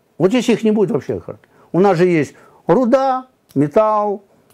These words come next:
а на это людей много, зерно. И все, а зачем все? Люди не надо, а зачем? Люди вообще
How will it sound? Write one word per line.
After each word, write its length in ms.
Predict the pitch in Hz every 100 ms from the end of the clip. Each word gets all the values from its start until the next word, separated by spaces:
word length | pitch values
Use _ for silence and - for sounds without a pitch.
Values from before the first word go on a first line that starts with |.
| _ -
а 60 |
на 120 | 160 180
это 160 | 170
людей 260 | 151 139 139
много, 280 | 131 123 127
зерно. 640 | 156 214 220 214 214 208 _ - _ _ _ _ _ _ _ _ -
И 80 | 185
все, 220 | - 269
а 60 | 226
зачем 320 | 247 254 214
все? 160 | 180 170
Люди 220 | 196 180
не 140 | 175
надо, 240 | 165 143 139
а 40 |
зачем? 320 | 151 147 131 -
Люди 240 | 160 175 170
вообще 580 | 156 151 143 151 120